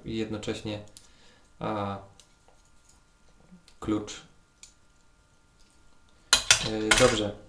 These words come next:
E, wosk, e, powiem szczerze, że wcześniej nie spotkałem się z taką formą.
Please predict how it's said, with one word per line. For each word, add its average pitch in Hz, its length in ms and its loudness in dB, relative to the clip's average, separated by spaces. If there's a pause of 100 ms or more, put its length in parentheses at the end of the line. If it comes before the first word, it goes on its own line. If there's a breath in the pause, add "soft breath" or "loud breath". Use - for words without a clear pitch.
E, 117 520 -4
wosk, 139 500 0 (100)
e, 127 920 -2 (720)
powiem 135 240 0
szczerze, 131 300 -4
że 120 180 0
wcześniej 131 340 -6
nie 127 80 -4
spotkałem 117 460 -2
się 113 120 -8
z - 80 -14
taką 113 300 -4
formą. 113 500 -2